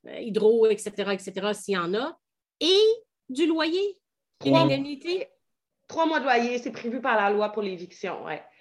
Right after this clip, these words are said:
Speaker 2: Là, après ça, vous, vous pouvez même, tu sais, négocier à plus avec le propriétaire, tu sais, euh, parce que c'est ça qui se passe aussi, mine de rien, avec les reprises et les évictions, c'est que, tu sais, la, la, la Corpic, là, qui est la corporation, euh,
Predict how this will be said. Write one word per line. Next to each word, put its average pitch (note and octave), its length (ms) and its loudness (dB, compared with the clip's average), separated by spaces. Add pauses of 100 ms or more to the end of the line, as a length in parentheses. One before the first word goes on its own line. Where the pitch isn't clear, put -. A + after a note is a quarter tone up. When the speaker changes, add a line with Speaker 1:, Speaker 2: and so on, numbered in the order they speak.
(380)
Speaker 2:
Là, A#3 100 4
après B3 220 0
ça, D4 140 -2
vous, B3 160 -2
vous F#3 300 -2
pouvez G#3 180 -4
même, A#3 240 0
tu - 80 -18 (180)
sais, A#3+ 80 -4
négocier A3+ 560 0
à A3+ 140 2
plus B3 360 -4
avec A3 140 -6
le G3 100 -4
propriétaire, F3+ 680 -4
tu G#3 80 0
sais, A3 160 0 (440)
euh, F#3 260 2
parce G#3+ 180 2
que A#3+ 80 0
c'est A#3+ 120 -6
ça D4 140 -2
qui - 100 -12
se - 80 -16
passe C#4+ 340 0
aussi, B3 300 -8
mine A#3 220 0
de G#3 40 0
rien, A#3+ 380 0
avec G3 220 -4
les G#3+ 100 0
reprises G#3 480 -6
et B3 40 -4
les F#3+ 200 -4
évictions, A#3 440 -4
c'est A3+ 140 -6
que, A3 100 -12 (200)
tu D#3+ 40 -14 (1000)
sais, B3+ 320 -6
la, G#3 280 0
la, G3 460 2
la F#3 140 -2
Corpic, A#3+ 460 -4
là, E4 120 -4
qui - 140 -4
est A3 60 2
la F#3+ 120 0
corporation, G#3+ 1000 -4
euh, E3 800 0